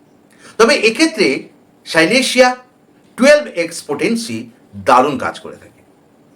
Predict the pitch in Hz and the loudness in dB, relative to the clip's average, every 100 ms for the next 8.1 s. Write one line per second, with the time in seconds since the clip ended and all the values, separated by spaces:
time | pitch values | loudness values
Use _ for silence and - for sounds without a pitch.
0 | _ _ - 156 - - _ _ _ - | _ _ 0 0 0 -10 _ _ _ -4
1 | 139 131 - _ _ _ _ 139 185 220 | -2 -2 -6 _ _ _ _ 0 2 0
2 | 208 214 - - _ _ _ _ _ _ | 0 -2 -4 -16 _ _ _ _ _ _
3 | _ _ _ _ 104 135 170 196 196 196 | _ _ _ _ 0 2 2 0 -2 -4
4 | 196 _ _ 123 127 185 262 - _ _ | -6 _ _ -2 0 0 -2 -14 _ _
5 | _ 98 165 240 139 110 - _ _ _ | _ -4 -2 0 0 0 -6 _ _ _
6 | _ _ _ 147 151 196 - - _ _ | _ _ _ -6 0 0 0 -12 _ _
7 | _ _ - 175 - 254 233 113 104 185 | _ _ -2 -2 -2 -6 -6 -6 -8 -12